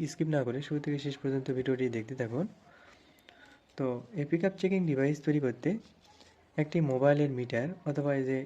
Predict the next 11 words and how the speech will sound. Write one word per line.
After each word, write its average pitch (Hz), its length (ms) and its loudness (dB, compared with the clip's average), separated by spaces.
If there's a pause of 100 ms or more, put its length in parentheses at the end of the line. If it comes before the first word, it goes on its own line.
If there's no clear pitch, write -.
(120)
এরকম 131 260 -2 (220)
থ্রি 151 200 0
পয়েন্ট 143 220 0
সেভেন 131 260 0
ভোল্টের 123 300 0
একটি 120 200 -6
ব্যাটারি 117 280 -2 (180)
অথবা 139 200 -2 (140)
মোবাইলে 131 320 0
এরকম 123 300 -4
পুরাতন 131 340 -2